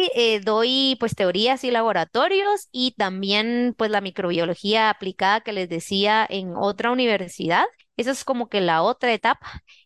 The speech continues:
Y la tercera cosa que hago es que, eh, pues estoy en un tema ahí individual de un centro de coaching nutricional, que eso todavía está como en desarrollo de una versión full,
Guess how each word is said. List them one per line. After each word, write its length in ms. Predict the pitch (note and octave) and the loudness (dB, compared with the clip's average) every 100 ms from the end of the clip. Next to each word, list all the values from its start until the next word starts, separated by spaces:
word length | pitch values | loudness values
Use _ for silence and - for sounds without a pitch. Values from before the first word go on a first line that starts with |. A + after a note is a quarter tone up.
| _ _ | _ _
Y 220 | C#4 D4 | 0 0
la 420 | C4+ C4 B3+ B3+ - | 2 2 2 2 2
tercera 720 | A#3+ A3 A3 - C4+ F4 D#4+ | 0 2 0 0 0 2 0
cosa 380 | - B3 - D#4+ | 0 -4 -2 -2
que 160 | A#3 | 0
hago 440 | F#3 G3+ A#3+ C#4 C#4+ | 2 2 2 0 0
es 420 | - G#3 A3+ - - - | 0 0 0 -4 -10 0
que, 540 | A#3+ B3 C4 C#4+ C#4 - | 2 4 4 2 -2 -2
eh, 460 | A3 G#3+ G3 F#3 - | 2 4 2 0 -2
pues 160 | G#3 G3+ | -2 -2
estoy 320 | F#3+ G3 G3 | -2 0 0
en 100 | A3 | 0
un 220 | A3+ A#3 | -2 -2
tema 340 | A3 A3+ A#3+ A3+ | -2 0 2 2
ahí 460 | G#3 A3+ B3 C4 - | 2 2 2 2 0
individual 1160 | A#3 A3+ A3 G#3+ F#3+ F3+ E3+ F#3+ A#3+ C4+ C#4 C4 | 0 0 2 2 2 2 2 2 2 2 -2 -8
de 600 | F#3+ G#3 G#3 G3 G3 G3 - | -6 0 2 2 2 0 -2
un 1040 | A3+ A3 A3+ A#3 A#3 A#3 A#3+ A#3+ A#3 A3+ | -4 -2 0 0 0 0 0 0 0 -2
centro 480 | A3 B3+ A#3+ C4 C#4 | -2 -2 -2 -2 -2
de 120 | A3 | -2
coaching 580 | - G3 A#3+ - D4 C4+ | 0 0 0 -2 -2 0
nutricional, 880 | B3 A#3+ A3 A#3+ - D#3+ D#3+ A#3+ G4 - - _ _ | 0 -2 -4 -6 -6 -2 0 0 -2 -8 -20 _ _
que 200 | - A3+ | 0 2
eso 340 | A#3 D4 D4+ D4 | 2 2 2 2
todavía 400 | B3+ A3 G3 G#3 | 0 2 2 0
está 220 | A3+ - A#3+ | 0 -2 -4
como 240 | C4+ B3+ | -2 -2
en 140 | A#3 | -2
desarrollo 680 | G#3+ G3+ G3+ E3 F3+ A3 C4 | -2 -2 0 0 2 2 2
de 140 | A#3+ F#3+ | 2 2
una 220 | G#3 A#3+ | 2 2
versión 560 | G3+ F3 - G3+ G3+ | 2 -2 -2 -2 -2
full, 340 | F#3+ - C#4+ | -8 -4 0